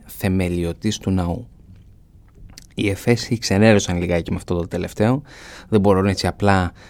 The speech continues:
να επιτρέψουν να μεταβιβαστεί η εύνοια της Θεάς σε κάποιον άλλον. Και άκου τι είπαν. «Δεν ταιριάζει, βασιλιά μου, ένας θεός να αφιερώνει ένα ναό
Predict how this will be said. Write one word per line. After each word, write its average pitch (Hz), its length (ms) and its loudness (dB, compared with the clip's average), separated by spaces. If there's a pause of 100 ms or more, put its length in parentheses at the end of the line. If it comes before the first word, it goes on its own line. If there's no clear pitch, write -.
να 92 100 -2
επιτρέψουν 95 560 0
να 92 80 2
μεταβιβαστεί 90 680 0
η 98 140 2
εύνοια 92 260 2
της - 100 -8
Θεάς 92 260 2
σε - 80 -12
κάποιον 87 320 -6
άλλον. 131 320 2 (420)
Και - 160 -8
άκου 101 260 0
τι - 140 -4
είπαν. 90 420 -4 (800)
«Δεν 143 420 2
ταιριάζει, 113 840 2 (580)
βασιλιά 98 480 0
μου, 95 320 2
ένας 110 400 0
θεός 95 580 2 (120)
να 95 160 -2
αφιερώνει 92 720 2
ένα 95 220 2
ναό 90 520 2